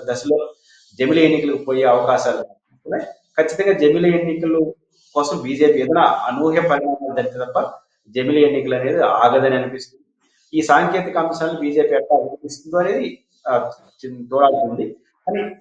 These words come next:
ఈ, ఈ టర్మ్ కేంద్రంలో ప్రభుత్వం ఐదేళ్ళు ఉండే దానికన్నా అంతకుముందు ఎలక్షన్స్ వచ్చే అవకాశాలు అయితే కనిపిస్తున్నాయి. ఈ ఇరవై నాలుగులో జరిగిన ఎన్నికల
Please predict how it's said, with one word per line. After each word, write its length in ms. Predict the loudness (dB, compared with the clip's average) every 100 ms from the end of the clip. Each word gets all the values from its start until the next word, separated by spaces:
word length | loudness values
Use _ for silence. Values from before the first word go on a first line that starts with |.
| _ _ -6
ఈ, 20 | -6 -6 -10 -10
ఈ 100 | -4 2
టర్మ్ 280 | 4 4 0 -4 -8 _ _ _ -14 -10 -2
కేంద్రంలో 380 | 2 4 4 4
ప్రభుత్వం 380 | 0 -4 -4 -6 -8 -14 _ 2
ఐదేళ్ళు 420 | 4 4 4 2
ఉండే 280 | 0 2 4 4
దానికన్నా 420 | 2 0 0 -4 -8 -14 -12 -8
అంతకుముందు 520 | -6 -8 -14 -2 6 6 6 -2
ఎలక్షన్స్ 380 | -8 -8 -4 -2
వచ్చే 180 | 2 4
అవకాశాలు 440 | 6 6 4 2 0
అయితే 140 | -2 -4
కనిపిస్తున్నాయి. 520 | -8 -12 _ -16 -14 -14 -20 _ -10
ఈ 160 | 0 4
ఇరవై 180 | 6 6
నాలుగులో 300 | 4 4 2 4
జరిగిన 260 | 2 0 -4
ఎన్నికల 380 | -8 -12 -2 2